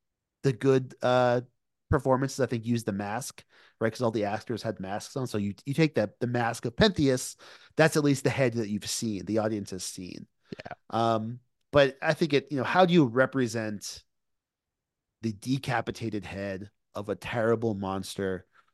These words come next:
Speaker 1: who turns things to stone with, you know, her gaze? It, it's hard, but, you know, if, if ever there was a time in human history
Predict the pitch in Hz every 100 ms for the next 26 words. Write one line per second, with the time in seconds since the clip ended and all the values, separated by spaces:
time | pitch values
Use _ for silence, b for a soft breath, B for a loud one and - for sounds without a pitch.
0 | _ _ 120 117 101 98 _ - 123 120
1 | 117 113 104 - _ - 107 104 101 107
2 | - 101 104 101 98 98 98 95 - _
3 | _ _ _ _ 113 101 85 110 90 87
4 | 85 85 - - - _ _ _ _ _
5 | _ _ _ _ - 113 156 135 196 123
6 | 104 131 _ _ _ _ _ _ _ _
7 | _ - 117 107 - 123 101 95 139 -
8 | 135 - 139 143 139 139 135 123 117 -
9 | 110 104 101 113 101 98 104 - 101 92